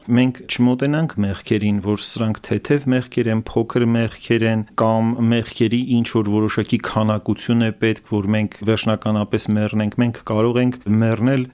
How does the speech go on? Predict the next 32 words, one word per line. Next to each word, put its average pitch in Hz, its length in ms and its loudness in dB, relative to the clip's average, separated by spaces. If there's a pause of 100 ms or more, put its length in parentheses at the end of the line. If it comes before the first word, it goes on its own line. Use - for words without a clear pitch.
(100)
յուրաքանչյուր 131 840 2
մեղքից։ 98 720 -6
Գիտեք, 131 340 -2
ասենք, 110 380 -2
կարող 113 320 0
են 110 160 2
լինել 107 400 0
աննշան 120 640 2
միջատներ, 110 840 0
որոնց 180 280 0
խայթոցը 180 540 0
ոչ 175 180 2
մի 165 180 0
բան 196 160 2
չի 190 160 0
նշանակում, 104 580 0
բայց 123 120 2
այնպիսի 156 480 0
թույն 156 320 2
պարունակվի 107 720 0
այդ 101 180 -2
խայթոցի 113 500 -2
մեջ, 196 220 0
որ 147 200 0
մենք 180 280 0
մեռնենք, 151 540 0
կամ 139 280 2
մեր 160 240 2
օրգանիզմը 131 720 2
այնքան 113 440 0
թույլ 160 320 2
լինի, 101 380 0